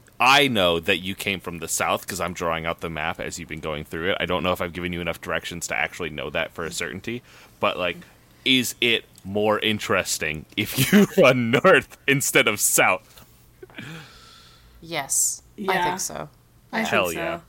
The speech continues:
Speaker 1: Then, yeah, you, like, you,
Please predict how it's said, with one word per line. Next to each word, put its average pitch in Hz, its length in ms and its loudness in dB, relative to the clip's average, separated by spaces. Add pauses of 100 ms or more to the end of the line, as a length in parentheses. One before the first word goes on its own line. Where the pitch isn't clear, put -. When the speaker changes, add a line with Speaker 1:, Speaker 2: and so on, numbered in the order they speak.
(1700)
Speaker 1:
Then, 98 360 0
yeah, 101 340 2 (100)
you, 110 420 -2
like, 104 240 2 (600)
you, 143 200 0